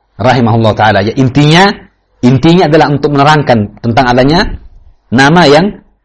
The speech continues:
lazim dan nama yang muta'addi ini, yang merupakan dasar pijakan dari perkataan dan kaidah yang disebutkan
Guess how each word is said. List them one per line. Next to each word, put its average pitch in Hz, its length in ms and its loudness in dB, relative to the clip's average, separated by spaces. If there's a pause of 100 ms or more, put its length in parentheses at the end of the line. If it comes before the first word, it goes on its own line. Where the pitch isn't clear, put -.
lazim 147 480 2
dan 123 160 0
nama 139 240 0
yang 196 320 -2 (400)
muta'addi 113 560 0
ini, 101 100 -2 (380)
yang 110 160 0
merupakan 110 400 -2
dasar 151 480 2
pijakan 147 480 0
dari 135 240 2
perkataan 123 880 -2
dan 113 240 0
kaidah 123 480 2
yang 113 160 -2
disebutkan 160 680 -2